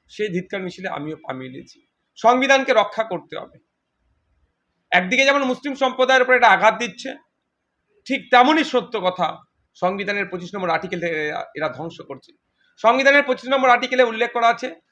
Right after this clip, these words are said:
যে আপনি, আপনি ধর্মচারণ কি করবেন সেটা বেছে নিবার আপনাকে ক্ষমতা দিয়েছে,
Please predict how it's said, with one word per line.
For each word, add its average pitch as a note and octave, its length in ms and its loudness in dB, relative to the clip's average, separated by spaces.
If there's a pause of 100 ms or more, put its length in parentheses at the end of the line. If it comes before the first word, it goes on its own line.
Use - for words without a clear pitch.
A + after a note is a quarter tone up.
(280)
যে E3+ 60 4 (100)
আপনি, G#3+ 160 -6 (120)
আপনি G#3+ 180 -10 (220)
ধর্মচারণ F#3+ 460 -2 (120)
কি F#3+ 160 -14
করবেন F#3+ 300 -8
সেটা E3+ 180 -8
বেছে D3+ 160 -12
নিবার D#3+ 260 -4
আপনাকে D#3 260 -12
ক্ষমতা D3+ 300 -12
দিয়েছে, D3+ 260 -18